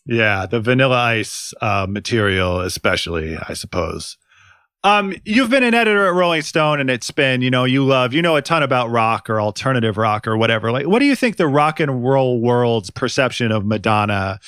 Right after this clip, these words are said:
was and how it's changed over the course of her career? Like, I always thought she was bigger than the rockism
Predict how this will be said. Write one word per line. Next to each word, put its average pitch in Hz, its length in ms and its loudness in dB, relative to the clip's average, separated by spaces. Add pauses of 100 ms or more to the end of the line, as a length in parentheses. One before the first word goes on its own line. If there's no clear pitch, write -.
(260)
was 117 500 0
and 120 300 -2
how 156 220 2
it's 127 160 -4
changed 120 500 -2
over 113 160 -2
the 110 80 -2
course 117 320 -2
of 107 60 -10
her 104 100 -4
career? 98 380 -4
Like, 104 160 -2
I 180 100 4
always 214 240 0
thought 175 180 0
she 160 120 0
was 127 160 0
bigger 120 420 0
than 110 160 -2
the 107 160 0
rockism 98 840 -2